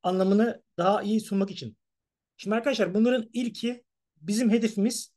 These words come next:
kişilere mal satmak değil, kurumlara, şirketlere mal satmak. Yani buna B two B diyorlar. Belki duymuşsunuzdur.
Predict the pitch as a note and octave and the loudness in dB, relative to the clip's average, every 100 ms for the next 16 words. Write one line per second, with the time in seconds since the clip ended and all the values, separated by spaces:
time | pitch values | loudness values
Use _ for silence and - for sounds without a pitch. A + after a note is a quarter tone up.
0 | _ _ _ _ - - A3+ A#3+ B3+ - | _ _ _ _ -4 2 4 6 4 2
1 | F#3 A3 A3 G#3+ G3+ G3 A3+ B3+ - _ | 2 4 4 2 0 2 2 2 -2 _
2 | _ _ _ _ - A3+ A3 G#3+ B3+ A#3+ | _ _ _ _ 2 6 6 6 4 -2
3 | B3 A3+ A3 F#3+ D3+ B2 - G#2+ - _ | -4 0 2 2 0 -4 -8 -16 -18 _
4 | _ _ _ _ _ D#3+ D#3 D#3 A#3 G#3 | _ _ _ _ _ -4 -2 2 2 6
5 | A3+ A3+ A#3+ G#3+ D3+ C#3+ E3+ G3 F#3 G3 | 4 4 4 6 6 4 2 0 0 0
6 | G3 E3 A#2+ B2 | 0 -4 -2 -6